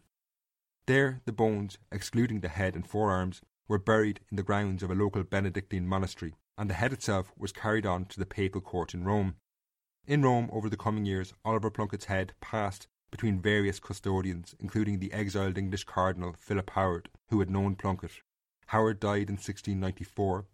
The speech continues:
and his zucchetto, the hat Cardinals wear, was placed on the embalmed head. After this, the head and the zucchetto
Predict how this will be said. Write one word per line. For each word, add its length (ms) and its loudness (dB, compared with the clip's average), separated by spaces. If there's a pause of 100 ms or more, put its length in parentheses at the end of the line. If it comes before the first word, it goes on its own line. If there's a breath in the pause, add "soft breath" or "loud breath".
and 100 -4
his 200 -2
zucchetto, 520 -4 (200 soft breath)
the 80 -4
hat 320 -2
Cardinals 640 -2 (120)
wear, 340 0 (100)
was 140 -4
placed 440 -2
on 120 -4
the 80 0
embalmed 480 0
head. 260 -2 (640)
After 280 0
this, 240 2
the 120 -6
head 320 -2 (100)
and 160 -2
the 60 0
zucchetto 520 -4